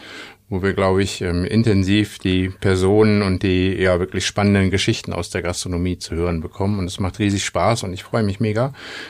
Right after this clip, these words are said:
dass sich das Produkt so gut entwickelt hat und dass wir heute einfach mal die Gelegenheit haben, ein ganz kleines bisschen zu plaudern.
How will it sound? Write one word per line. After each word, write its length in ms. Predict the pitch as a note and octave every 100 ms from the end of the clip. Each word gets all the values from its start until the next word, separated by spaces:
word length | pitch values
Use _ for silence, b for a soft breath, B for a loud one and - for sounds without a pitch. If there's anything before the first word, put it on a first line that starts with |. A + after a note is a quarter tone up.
| B
dass 160 | G2+
sich 120 | - G2+
das 180 | -
Produkt 320 | - - A#2+ -
so 340 | G2 F#2+ G2 - -
gut 180 | A2+
entwickelt 440 | - F#2 G#2+ B2+ B2
hat 160 | A#2+
und 80 | A2
dass 160 | G#2 G2+
wir 160 | C3
heute 220 | B2+ A2+ G2
einfach 200 | G2 G#2
mal 140 | A2
die 80 | G#2+
Gelegenheit 440 | A#2 A#2+ A#2+ A#2
haben, 460 | A2+ A2+ A#2 A#2+ -
ein 120 | C3
ganz 180 | C3 B2
kleines 280 | B2 G#2 G#2
bisschen 260 | G#2+ G#2 F#2+
zu 100 | -
plaudern. 440 | F2+ D#2 C#2+ D#2+